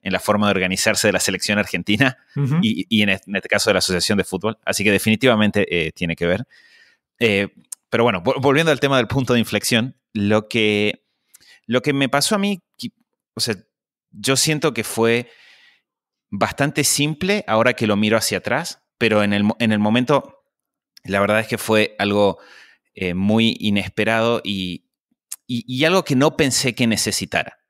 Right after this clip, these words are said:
Speaker 1: ¿A qué me refiero? Yo, eh, crecí, eh, en Argentina, como dijeron ustedes. Dentro de Argentina, eh, mi familia es una familia de clase media, eh, mis papás, los dos son profesionales universitarios,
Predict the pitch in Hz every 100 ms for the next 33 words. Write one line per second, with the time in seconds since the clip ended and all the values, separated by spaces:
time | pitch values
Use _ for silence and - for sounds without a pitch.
0 | _ - _ _ - 117 147 139 113 -
1 | 90 - _ _ - 104 - 101 151 180
2 | 185 - _ _ _ - - - 92 87
3 | 87 90 - 101 - 117 110 101 82 85
4 | - 95 87 - 101 151 147 98 82 -
5 | 90 82 123 139 156 - - - - _
6 | 98 110 117 123 113 107 - 101 139 156
7 | 165 131 95 92 90 90 98 104 104 98
8 | - 71 95 92 92 98 98 98 92 87
9 | 85 - 101 95 - 92 87 85 95 117
10 | 131 127 123 117 104 - 87 82 78 78
11 | - _ _ _ 101 98 95 104 104 -
12 | _ _ _ - 101 87 101 - 95 90
13 | - - 95 104 104 104 107 104 - 120
14 | 151 165 180